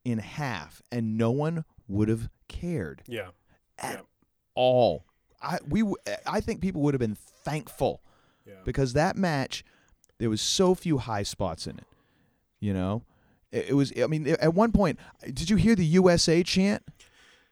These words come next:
Speaker 2: Yeah, I, I wasn't sure where that even came from. <laughs>
Speaker 1: I'll tell you where it came from. Boredom.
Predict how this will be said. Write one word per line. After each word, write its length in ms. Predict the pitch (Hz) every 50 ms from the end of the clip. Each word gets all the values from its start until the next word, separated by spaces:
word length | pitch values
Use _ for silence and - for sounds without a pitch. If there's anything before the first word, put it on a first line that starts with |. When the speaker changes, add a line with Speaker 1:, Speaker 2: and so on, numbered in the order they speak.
| _
Speaker 2:
Yeah, 240 | - 190 180 196 196
I, 180 | 185 180 185 202 -
I 60 | 180
wasn't 280 | 214 262 277 302 247
sure 180 | - - 220 190
where 200 | 165 160 170 175
that 200 | 175 175 170 160
even 200 | 156 143 135 123
came 340 | 120 - 160 151 151 151 143
from. 220 | - - 127 123 - - - - - - - -
<laughs> 360 | - - - - - - -
Speaker 1:
I'll 180 | 156 220 285 294
tell 220 | - - 330 269
you 160 | 262 240 220 208
where 200 | 208 202 202 190
it 80 | 151
came 240 | - - 208 214 214
from. 540 | 196 - 180 156 120 98 85 82 - 95 92 _
Boredom. 500 | - 127 165 233 233 156 135 - - -